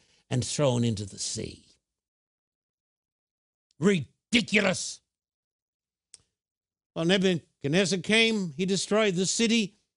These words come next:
but he didn't throw it into the sea. And then came, uh, the soldiers of Alexander the Great.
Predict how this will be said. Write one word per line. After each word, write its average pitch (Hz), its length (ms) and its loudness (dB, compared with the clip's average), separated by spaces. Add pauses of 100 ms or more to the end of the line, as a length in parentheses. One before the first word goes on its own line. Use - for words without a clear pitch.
(120)
but 190 80 0
he 220 80 4
didn't 208 280 2
throw 208 260 0
it 185 60 2
into 190 200 2
the 175 140 -2
sea. 131 360 -4 (340)
And 120 100 -4
then 202 420 2
came, 196 680 2
uh, 180 400 0 (300)
the 175 140 2
soldiers 185 800 2 (260)
of 185 200 2
Alexander 185 880 2
the 160 100 2
Great. 151 520 -2